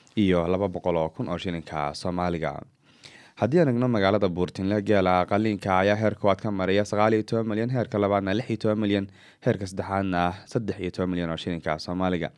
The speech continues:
Geela dhaqaalka ayaa heerka koowaad la kala siisanayaa toddoba iyo labaatan milyan,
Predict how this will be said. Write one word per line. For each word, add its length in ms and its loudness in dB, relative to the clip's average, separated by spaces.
Geela 320 4
dhaqaalka 480 0
ayaa 180 0
heerka 280 0
koowaad 180 4
la 80 -4
kala 160 -2
siisanayaa 400 -2
toddoba 240 -2
iyo 80 4
labaatan 360 0
milyan, 220 -2